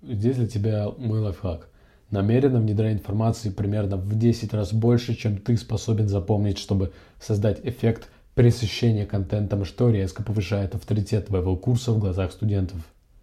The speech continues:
Обычно съёмки контента нужно делать так. Сначала прописываются методические скрипты, по которым будут вестись лекции спикером. Затем проходит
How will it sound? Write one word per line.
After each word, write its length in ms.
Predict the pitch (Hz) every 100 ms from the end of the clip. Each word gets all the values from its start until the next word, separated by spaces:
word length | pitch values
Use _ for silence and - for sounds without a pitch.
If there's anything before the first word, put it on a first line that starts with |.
| _
Обычно 440 | 101 117 127 139
съёмки 400 | 120 120 127 123
контента 500 | 110 107 120 123 120
нужно 300 | 101 101 110
делать 320 | 101 101 95
так. 320 | - 82 - _ _ _ _ -
Сначала 640 | - 104 120 127 117 104 - - _
прописываются 680 | 120 104 113 110 107 101 101
методические 560 | 98 98 104 92 -
скрипты, 460 | 95 101 90 110 117
по 160 | 117 117
которым 340 | 113 120 110
будут 400 | 113 113 107 -
вестись 400 | 107 - 107 -
лекции 520 | 104 107 - - 107
спикером. 560 | 92 110 95 101 95 104 - _ -
Затем 440 | 113 - 127 123
проходит 640 | 123 - 87 113 107 104